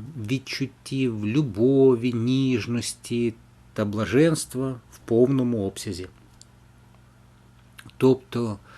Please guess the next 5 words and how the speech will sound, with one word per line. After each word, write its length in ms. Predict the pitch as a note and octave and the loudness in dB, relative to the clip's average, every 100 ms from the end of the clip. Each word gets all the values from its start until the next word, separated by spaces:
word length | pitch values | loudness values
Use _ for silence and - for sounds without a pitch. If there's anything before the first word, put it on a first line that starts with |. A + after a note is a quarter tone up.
| - - - - | -20 -20 -18 -4
працюючи 880 | B2 A#2+ - D#3+ D3+ A#2 - G#2+ | -4 -4 0 2 4 2 -2 -6
над 360 | G2 A2+ A#2 G#2 | -6 -6 -6 -8
досягненням 960 | G#2 G#2+ G#2+ - B2 G#2+ G#2 G2 G2 F#2 | -10 -10 -8 -6 -6 -6 -8 -10 -12 -14
стану 500 | - A#2+ A#2+ G#2+ G2 | -10 -8 -6 -6 -8
усвідомленості, 1300 | F#2+ - - G2+ A#2+ E3 F3+ E3+ E3 D3+ - E3 | -12 -16 -14 -6 -2 0 -2 -2 -4 -6 -4 -4